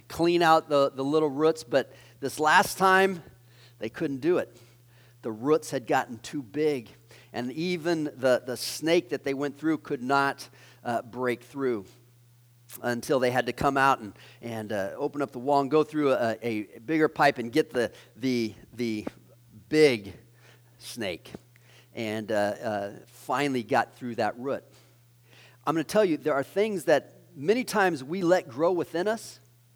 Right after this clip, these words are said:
And for a while, you know what? On our own, we can break through it, and we can deal with it. And it seems like we, we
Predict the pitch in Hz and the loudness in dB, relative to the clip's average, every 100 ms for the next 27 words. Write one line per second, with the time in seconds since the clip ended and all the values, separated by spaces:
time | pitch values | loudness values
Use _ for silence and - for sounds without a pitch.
0 | _ _ _ _ - - 196 226 214 196 | _ _ _ _ -10 -4 -2 4 6 8
1 | 240 285 320 247 202 254 269 294 - - | 10 12 10 8 2 4 6 6 4 4
2 | 208 233 214 226 277 311 240 277 262 240 | 6 6 6 6 6 4 2 0 0 4
3 | 254 269 - 269 320 254 - - 302 269 | 6 6 2 -4 -2 -2 -4 -6 -4 -2
4 | - 262 208 220 302 285 - 143 - - | 0 -2 0 0 2 2 0 -2 -2 -14
5 | - - 196 226 - 285 311 277 226 247 | -12 0 2 2 0 2 4 4 8 8
6 | 226 196 226 262 202 240 254 247 240 | 8 0 -6 -6 -4 -2 0 0 -2